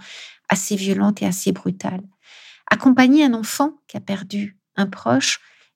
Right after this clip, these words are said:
est difficile et douloureux parce que ça nous réactive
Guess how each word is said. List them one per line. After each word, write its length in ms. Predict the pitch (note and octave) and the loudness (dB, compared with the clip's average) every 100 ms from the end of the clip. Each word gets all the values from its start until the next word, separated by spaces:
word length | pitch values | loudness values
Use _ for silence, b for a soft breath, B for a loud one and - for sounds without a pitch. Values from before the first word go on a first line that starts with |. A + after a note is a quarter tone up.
| _ | _
est 160 | B3+ C4 | 6 6
difficile 560 | G#3+ G#3 G3+ - G3+ G3 | 4 -4 -6 -6 -4 -4
et 60 | |
douloureux 480 | F#3+ G#3+ G3+ F#3+ F#4+ | -2 0 2 2 2
parce 180 | G#3+ - | 0 -6
que 80 | G#3 | -6
ça 180 | - | -4
nous 240 | F#3+ F#3+ F#3+ - | -2 -2 -6 -10
réactive 600 | - F#3 F#3+ - G3+ G3 | -8 -8 -8 -6 -4 -4